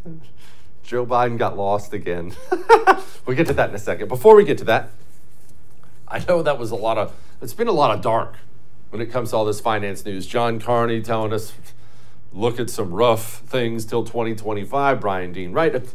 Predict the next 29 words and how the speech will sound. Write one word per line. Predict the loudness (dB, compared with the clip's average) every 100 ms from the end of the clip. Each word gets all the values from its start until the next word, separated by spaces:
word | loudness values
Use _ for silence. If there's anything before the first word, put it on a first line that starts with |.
| -6 -6
I | -2
know | 2 2
it's | 0
dark | -2 -2 -4
out | -6
there. | -6 -8 -8 -8 -8 -6
Okay, | -4 -2
we | -2 -2
can't | 0 0
sit | 0 0
around | 2 0
and | 0
cry. | 0 2 2 -2 -2
We | -2
have | -2
to | -2
make | 0
preparations. | 0 0 0 -2 -4 -6 -6 -6 -6 -6
Ma-, | -6 -6 0
make | 0 2
preparations. | 0 2 0 0 -6 -6 -6 -6 -6 -6 -6 -6 -6 -6
Do | -4
you | -2
have | -2 0
gold | 4 4 4
in | 2
your | 0 -2
physical | -2 -2 0 0 -2 -2
possession? | 0 -2 -2 -4